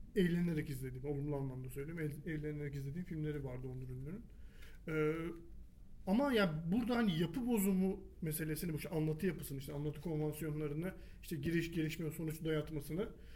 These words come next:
e, ortadan kaldırma yöntemini ben yani anlayamadım. Çünkü sadece araya giren ara yazılar üzerinden bunu yapıyor. Çünkü film aslında başı olan, ortası olan, sonu olan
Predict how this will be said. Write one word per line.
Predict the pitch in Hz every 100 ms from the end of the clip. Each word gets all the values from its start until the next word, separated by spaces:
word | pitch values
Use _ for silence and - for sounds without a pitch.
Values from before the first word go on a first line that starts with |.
| - -
e, | 165 170 -
ortadan | 170 202 220 240
kaldırma | 214 196 180 202 247 254
yöntemini | 190 190 175 190 214 254 - -
ben | 190 202 233 - - - - - - - - - - -
yani | 170 170 165 170 - - - -
anlayamadım. | 190 180 226 233 170 233
Çünkü | 226 202 247 - - - -
sadece | - 226 233 208
araya | 254 190 226
giren | 202 190 233 262 - - - -
ara | 208
yazılar | 226 196 202 214
üzerinden | 180 156 143 135 131 - 156
bunu | 143
yapıyor. | 139 139 202 269
Çünkü | 240 208
film | 202 233
aslında | 220 226 214 240 - - - -
başı | 208 233 214
olan, | 160 160
ortası | 190 185 214 208
olan, | 156 170
sonu | 196 208
olan | 190 156 220